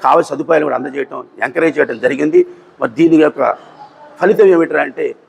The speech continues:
ఈ సంవత్సరం మళ్ళీ టెన్త్ క్లాస్లో కూడా అద్భుతమైన ఫలితాలు సాధించడం. మరి దీనికి కృషి చేసినటువంటి మా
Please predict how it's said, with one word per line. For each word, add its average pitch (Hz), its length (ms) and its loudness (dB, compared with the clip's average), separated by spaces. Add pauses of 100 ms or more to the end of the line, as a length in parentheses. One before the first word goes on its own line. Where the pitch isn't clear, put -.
(140)
ఈ 139 100 -6
సంవత్సరం 139 340 -6 (140)
మళ్ళీ 139 200 2 (400)
టెన్త్ 139 220 -2
క్లాస్లో 139 320 0
కూడా 127 140 0
అద్భుతమైన 131 380 -4
ఫలితాలు 127 360 0
సాధించడం. 127 460 -2 (360)
మరి 107 180 -12
దీనికి 165 340 4 (460)
కృషి 156 200 -8
చేసినటువంటి 160 300 -2
మా 131 60 4